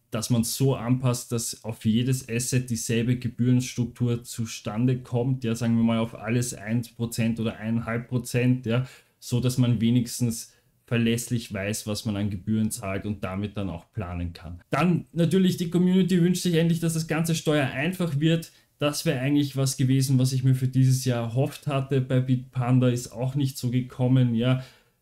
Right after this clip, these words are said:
Das hätte viele Leute wahrscheinlich auf Bitpanda gebracht, die jetzt zum Beispiel auf Flatex traden oder auf anderen steuereinfachen Brokern. Die hätte man so auch auf Bitpanda holen können, weil das Angebot natürlich gigantisch ist,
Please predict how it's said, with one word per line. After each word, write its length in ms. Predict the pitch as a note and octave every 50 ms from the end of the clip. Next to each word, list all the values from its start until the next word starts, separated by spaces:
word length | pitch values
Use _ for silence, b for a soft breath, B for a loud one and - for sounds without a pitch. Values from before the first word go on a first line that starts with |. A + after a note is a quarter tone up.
| - -
Das 340 | A#2 B2 C3 C3 - -
hätte 300 | C3 C3 C3 B2+ B2+ B2+
viele 340 | B2+ - - D3+ D3 D3 D3+
Leute 400 | C#3 B2+ B2 B2+ C3 B2+ C3+ B2+
wahrscheinlich 540 | B2 B2+ B2+ - C3 A#2+ B2 B2 B2 - -
auf 300 | - B2 B2+ C3 - -
Bitpanda 500 | B2+ B2 - - B2 B2+ B2+ D3 D3 C#3
gebracht, 520 | C#3 C#3 C3 - B2 A#2+ B2 B2+ B2+ - -
die 100 | A#2+ A#2
jetzt 400 | A#2 A#2+ A#2+ - - - - -
zum 140 | - B2+ A#2
Beispiel 280 | A#2 A2+ - - A2+ G#2+
auf 100 | A2 - _ -
Flatex 640 | A#2+ G#2+ A2 B2+ C3 - C#3 B2+ B2+ - - -
traden 420 | - - B2 A#2 A#2+ A#2+ A#2+ B2 A2+
oder 200 | A2+ A2 A#2 A2+
auf 100 | A2+ -
anderen 380 | - G2 A2+ A#2+ B2 A#2+ B2
steuereinfachen 880 | B2+ - B2 A2+ A#2 A2+ G#2+ E2+ G#2+ A#2+ B2+ B2+ C3+ B2+ B2+ A#2+ A2 -
Brokern. 460 | A#2 A#2 A#2 A2+ A2+ B2 A#2 A2+ A#2 B B B B -
Die 100 | - A#2
hätte 240 | A2+ A#2+ A2 - A#2
man 160 | A2 A2 A2
so 420 | A2 - - A#2 A2 A2+ A2 G#2+ B B B B -
auch 260 | E2 G2+ A2+ A2 -
auf 240 | - G#2+ - - _ -
Bitpanda 720 | A#2+ - - - _ - G#2+ G#2 A2+ A#2+ A2+ A2+ A2+ G#2 F#2
holen 260 | A2+ A2+ A2+ A2 G#2+
können, 220 | - A#2 A2+ G2+
weil 80 | G2+ G#2
das 140 | A2+ A2 -
Angebot 580 | - - A#2 A2+ A2+ A2+ A#2 - G#2+ A2 -
natürlich 380 | A#2+ A2 G2+ - A2+ A2 - -
gigantisch 560 | - F#2 - A2+ G2 G#2+ A2+ A2+ - A2+ A2
ist, 260 | A2+ A2+ - - B